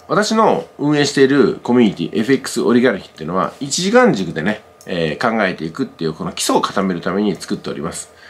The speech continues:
で、その基礎が固まるまで何年でも何十年でもやっていこうと思いますし、何十年も生きてないと思いますけど、とりあえず私がこれから迎えるね、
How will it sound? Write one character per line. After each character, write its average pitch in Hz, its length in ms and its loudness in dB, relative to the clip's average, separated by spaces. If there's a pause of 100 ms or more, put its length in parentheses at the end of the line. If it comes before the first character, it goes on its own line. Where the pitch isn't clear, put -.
(160)
で、 135 120 2
そ 160 140 0
の 156 80 2
基 156 80 -8
礎 208 160 2
が 117 120 0
固 - 240 -2
ま 170 100 4
る 165 80 4
ま 147 120 2
で 85 200 -4
何 147 240 2
年 98 180 0
で 80 100 -4
も 76 120 -8
何 120 220 -2
十 151 120 -2
年 82 180 -4
で 71 60 -10
も 71 120 -12 (100)
や 101 120 -4
っ - 40 -10
て 107 80 -6
い 98 60 -2
こ 95 120 -2
う 80 40 -6
と 80 60 -8
思 67 80 -10
い 71 40 -12
ま 80 60 -10
す - 80 -8
し、 95 140 -6
何 143 180 0
十 160 120 2
年 120 120 4
も 92 80 0
生 113 60 0
き - 60 -14
て 98 120 -2
な 90 100 0
い 85 60 -6
と 76 60 -12
思 71 100 -10
い - 20 -8
ま 71 60 -10
す - 80 -14
け 73 60 -10
ど、 - 60 -12
と 131 140 -4
り 160 80 4
あ 156 60 4
え 120 40 -2
ず 95 80 -8
私 95 280 -8
が 90 80 -4
こ 98 100 -4
れ 92 80 0
か 95 100 -2
ら 92 80 0
迎 90 220 -4
え 85 40 -2
る 85 80 -4
ね、 123 200 -4